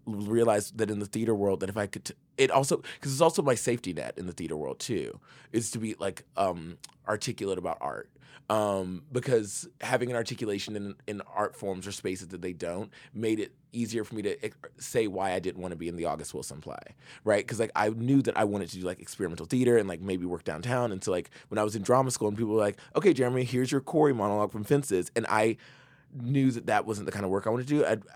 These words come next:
I would just be like, "Okay, cool. Like, I'm gonna do this, but I'm gonna do this like, uh, I saw Ralph Lemon do this one dance.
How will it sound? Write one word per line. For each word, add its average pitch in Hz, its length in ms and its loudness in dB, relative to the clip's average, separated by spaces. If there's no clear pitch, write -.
I 120 80 2
would 110 120 -2
just 113 160 -6
be 117 60 4
like, 113 140 2
"Okay, 139 180 4
cool. 156 220 6
Like, 110 200 0
I'm 135 100 6
gonna 143 140 6
do 147 120 2
this, 123 240 4
but - 80 -2
I'm 123 80 2
gonna 127 120 0
do 127 140 2
this 120 220 2
like, 107 300 4
uh, 101 360 6
I 113 80 4
saw 113 180 4
Ralph 104 280 6
Lemon 107 400 2
do 95 220 -2
this 95 180 0
one 92 180 0
dance. 90 440 0